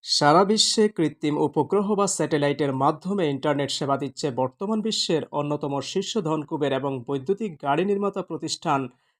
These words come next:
টেসলার প্রধান নির্বাহী কর্মকর্তা সিইও ইলন মাস্কের Starlink। বুধবার বারো ফেব্রুয়ারি এক প্রতিবেদনে এই তথ্য জানিয়েছে ভারতীয় সংবাদ মাধ্যম দ্য হিন্দু। মাস্কের সংস্থা SpaceX-এর মালিকানাধীন Starlink স্যাটেলাইট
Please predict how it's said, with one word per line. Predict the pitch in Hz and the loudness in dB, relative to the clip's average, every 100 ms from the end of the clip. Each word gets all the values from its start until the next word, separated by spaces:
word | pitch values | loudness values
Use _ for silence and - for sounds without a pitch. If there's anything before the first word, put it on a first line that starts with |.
| _ | _
টেসলার | 156 147 - 156 | -2 -2 0 0
প্রধান | 139 143 180 208 | 0 -2 0 0
নির্বাহী | 185 165 170 | 0 0 0
কর্মকর্তা | 170 156 147 139 143 - 139 | 0 0 0 -2 -4 -4 -4
সিইও | - 151 147 151 135 127 | -4 -4 -4 -2 -2 0
ইলন | 151 196 | -2 0
মাস্কের | 208 196 - 160 | -2 -2 -2 -4
Starlink। | 135 - 143 139 131 123 _ _ _ _ _ _ _ _ | -6 0 0 2 -2 -4 _ _ _ _ _ _ _ _
বুধবার | 135 190 185 220 | 0 0 4 2
বারো | 170 151 147 190 | 2 2 4 2
ফেব্রুয়ারি | 214 196 208 214 180 | 0 -2 0 4 4
এক | 139 - | 2 -2
প্রতিবেদনে | 147 156 147 143 139 | -4 -2 0 0 2
এই | 139 | 0
তথ্য | 135 139 - 151 127 | 0 -6 -6 -10 -2
জানিয়েছে | 135 165 202 196 185 | 0 2 -2 -2 -4
ভারতীয় | 123 135 185 220 208 | 0 0 0 -2 -4
সংবাদ | - 151 143 143 | -4 -4 0 0
মাধ্যম | 131 135 127 147 139 | 2 0 0 -6 0
দ্য | 135 | 0
হিন্দু। | 131 139 135 123 117 _ _ _ _ _ _ _ _ | 0 -4 -2 -2 -2 _ _ _ _ _ _ _ _
মাস্কের | - 143 - 220 | 2 2 2 -2
সংস্থা | 214 170 160 - 165 | -2 0 -2 -2 -4
SpaceX-এর | 156 - 156 165 156 - 165 | -6 -6 -2 -2 -2 0 -2
মালিকানাধীন | 139 135 175 196 202 202 208 165 | 2 2 2 0 0 0 -2 -2
Starlink | 147 - 151 147 147 147 | -4 0 0 0 -2 -4
স্যাটেলাইট | - 147 175 190 196 | -4 -2 0 0 -2